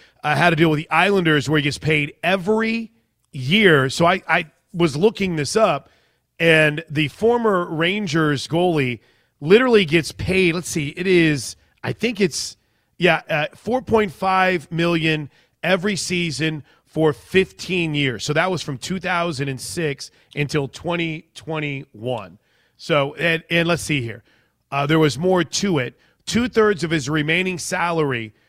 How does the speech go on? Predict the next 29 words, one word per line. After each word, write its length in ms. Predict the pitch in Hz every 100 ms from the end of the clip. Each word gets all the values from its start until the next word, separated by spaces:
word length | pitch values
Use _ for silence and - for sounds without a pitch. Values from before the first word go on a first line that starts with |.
| _ _
for 260 | - 156
twice 640 | 143 - 165 185 208 190 -
the 80 | 165
remaining 520 | 160 160 165 160 151
lease, 240 | 151 139
meaning 240 | 143 165 165
they 160 | 156
paid 360 | - - 190 170
DiPierto 840 | 180 180 160 160 160 - 143 127 - _ _
for 160 | 151
twenty-three 640 | 139 - 196 226 - 185 208
years, 420 | 170 151 143 135
or 160 | 170 165
they'll 140 | 170
be 140 | 165
paying 260 | 147 196 202
him 80 | 160
for 100 | 135
twenty-three 520 | - 175 175 - 165
years 300 | 165 147 139
total, 360 | - 147 110 90 _ _ _
one 400 | 131 175 233 226
point 320 | - 202 196
five 420 | - 175 175 151
million 380 | 151 165 165 160
dollars 480 | 147 143 143 139 -
every 280 | 156 156 165
year 260 | 147 147
until 560 | 143 131 - 147 135 123